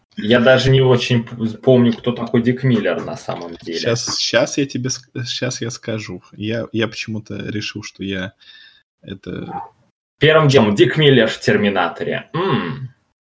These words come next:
Speaker 2: М,
Speaker 1: Oh my.
Speaker 2: отлично. Ну, в общем, он в, и в каком-то, как бы,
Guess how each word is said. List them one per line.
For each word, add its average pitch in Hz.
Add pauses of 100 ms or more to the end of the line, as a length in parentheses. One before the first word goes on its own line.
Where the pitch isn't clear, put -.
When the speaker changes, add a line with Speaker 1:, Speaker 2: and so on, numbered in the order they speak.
(420)
Speaker 2:
М, 113
Speaker 1:
Oh 104
my. 82
Speaker 2:
отлично. - (360)
Ну, 123
в -
общем, 139
он 131
в, 135
и 123
в -
каком-то, 98
как 98
бы, 92